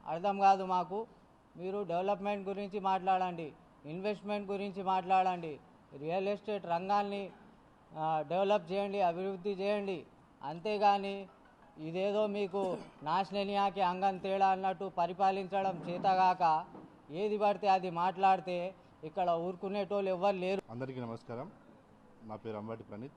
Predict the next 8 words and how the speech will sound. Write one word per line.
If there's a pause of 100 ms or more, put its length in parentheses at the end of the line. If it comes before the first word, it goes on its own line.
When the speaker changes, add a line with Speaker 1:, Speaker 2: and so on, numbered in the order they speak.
(720)
Speaker 2:
బీఆర్,
గత
వారం
రోజుల
కింద (1160)
కాంగ్రెస్
పార్టీ
నాయకులు